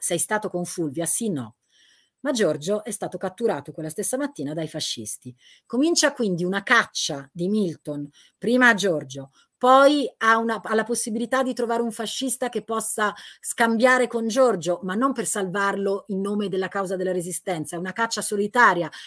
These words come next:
perché Milton vuole Giorgio per parlargli, e che lo porta in giro per varie avventure, vari presidi partigiani,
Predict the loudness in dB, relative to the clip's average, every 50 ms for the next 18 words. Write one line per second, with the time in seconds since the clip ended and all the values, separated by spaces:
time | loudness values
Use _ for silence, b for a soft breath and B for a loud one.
0 | B B -16 -8 -2 -2 -2 -2 -2 _ _ _ -6 -2 -2 -2 -2 -2 -2 0
1 | 2 2 2 2 2 0 0 0 -2 -4 -4 -4 -6 -4 -4 0 0 0 0 0
2 | -4 -6 -6 -4 -4 -4 -4 B B B B B B B B B B _ _ 8
3 | 10 10 10 8 6 4 4 6 8 6 6 6 4 4 4 2 0 2 4 6
4 | 6 6 6 2 -2 -2 0 -2 -2 -2 0 4 6 6 6 6 4 0 -2 -2
5 | -2 -2 0 2 2 2 2 0 0 -2 -2 -4 -4 -4 -6 -4 -4 0 0 2
6 | 2 2 -2 -2 -4 -4 -6 -6 -6 -6 -6 -6 -6 -6 -6 -6 -10 -8 -8 -8
7 | -6 -4 -4 -6 -6 -6 -6 -6 -6